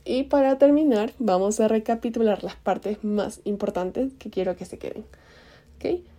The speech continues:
El síndrome del túnel del carpo se refiere a una inflamación y a un aumento de presión que genera lesión en el nervio mediano. El nervio mediano que inerva los tres primeros dedos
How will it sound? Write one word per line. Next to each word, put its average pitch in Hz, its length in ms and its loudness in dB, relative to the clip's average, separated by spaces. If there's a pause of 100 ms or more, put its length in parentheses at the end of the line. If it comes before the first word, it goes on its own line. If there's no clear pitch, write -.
(180)
El 233 160 -2
síndrome 269 340 4
del 240 120 2
túnel 240 240 2
del 214 160 -2
carpo 226 480 -2
se - 200 -6
refiere 214 580 0
a 208 140 -4
una 208 200 2
inflamación 226 760 -2 (340)
y 226 80 -2
a 214 80 0
un 220 100 0
aumento 220 420 0
de 208 100 2
presión 220 520 -4
que 226 140 -12
genera 208 340 0
lesión 214 580 -2
en 220 180 -2
el 214 140 2
nervio 196 300 0
mediano. 185 400 -4 (680)
El 240 160 0
nervio 247 280 6
mediano 214 500 6
que 202 100 -4
inerva 208 360 2
los 220 200 0
tres 220 200 -4
primeros 214 500 -2
dedos 196 380 -4